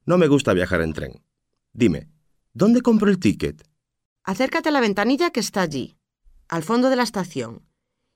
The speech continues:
Speaker 2: Y ciento diez sale del andén siete.
Speaker 1: ¿Y cuándo sale?
Speaker 2: Eh, espera un momentico.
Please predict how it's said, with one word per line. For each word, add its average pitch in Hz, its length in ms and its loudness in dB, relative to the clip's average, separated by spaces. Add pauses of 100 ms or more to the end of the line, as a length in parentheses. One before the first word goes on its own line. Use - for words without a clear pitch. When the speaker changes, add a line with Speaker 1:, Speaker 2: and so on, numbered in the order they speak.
(100)
Speaker 2:
Y 196 120 -4
ciento 285 400 0
diez 349 400 -2 (280)
sale 285 320 -2
del 262 120 2
andén 208 440 0 (280)
siete. - 640 -6 (400)
Speaker 1:
¿Y 104 120 -4
cuándo 80 320 -6
sale? 78 400 -4 (320)
Speaker 2:
Eh, 302 500 0
espera 311 300 -2
un 359 60 6
momentico. 220 600 0